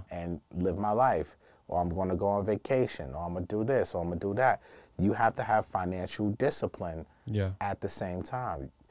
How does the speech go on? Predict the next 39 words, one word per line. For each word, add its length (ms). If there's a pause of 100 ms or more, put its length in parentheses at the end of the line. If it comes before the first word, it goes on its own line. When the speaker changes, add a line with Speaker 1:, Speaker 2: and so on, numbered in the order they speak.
(260)
Speaker 1:
You 180
can't 460
spend 460
more 240
than 160
you're 120
making. 360 (1400)
It's 160
just 160
very 280
simple. 500 (520)
And 140
if 200
you 160
keep 380
yourself 680 (640)
in 160
that 160
mindset 680
that 140
"I'm 180
not 240
gonna 220
spend 320
money 240
that 180
I 220
don't 260
have," 500
then 180
you'll 160
put 280
yourself 380
in 120
a 60
much 560
better 260
financial 540
position. 640